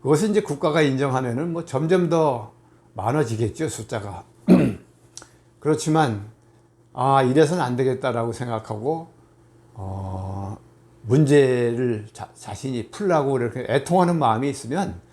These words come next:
그것은 언젠가, 아, 치유될 수 있습니다. 그렇지만 지금 국가나 또는 교회나 목회자나 이런,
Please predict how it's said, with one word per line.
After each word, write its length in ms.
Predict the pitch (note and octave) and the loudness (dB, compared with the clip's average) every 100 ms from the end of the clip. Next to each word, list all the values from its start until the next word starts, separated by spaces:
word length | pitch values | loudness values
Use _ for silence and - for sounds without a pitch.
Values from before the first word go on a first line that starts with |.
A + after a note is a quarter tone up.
| - _ _ _ _ | -20 _ _ _ _
그것은 380 | - G2 C3 G#2+ | -14 -8 -6 -2
언젠가, 720 | A#2 D3 D#3 C3+ B2+ E3 - _ _ _ | 2 4 4 2 -2 -4 -10 _ _ _
아, 180 | G2 F#2 F#2 | -18 -16 -16
치유될 400 | - C#3 G#2+ F2+ | -10 -6 -6 -8
수 140 | - | -8
있습니다. 580 | A#2+ - B2 G2 F#2+ - - - _ _ | -6 -4 -4 -6 -8 -14 -20 -20 _ _
그렇지만 380 | - A2+ D3 B2+ | -14 -2 0 0
지금 400 | - C3+ C#3+ B2 | 0 2 2 0
국가나 600 | B2 A2+ C#3 B2 G2 F#2+ - _ _ _ _ | -6 0 0 2 -4 -8 -18 _ _ _ _
또는 240 | - C3 A#2 | -6 -4 0
교회나 680 | - D3+ D3 C#3 G2+ E2+ - _ _ _ _ - | 6 6 6 4 -2 -8 -20 _ _ _ _ -6
목회자나 760 | C3 C3+ C#3+ D3 B2+ G#2 D#2+ _ _ _ _ _ - | -2 2 4 4 2 -4 -10 _ _ _ _ _ -6
이런, 600 | B2 D#3 D#3 D3+ E3 | 4 6 4 0 -4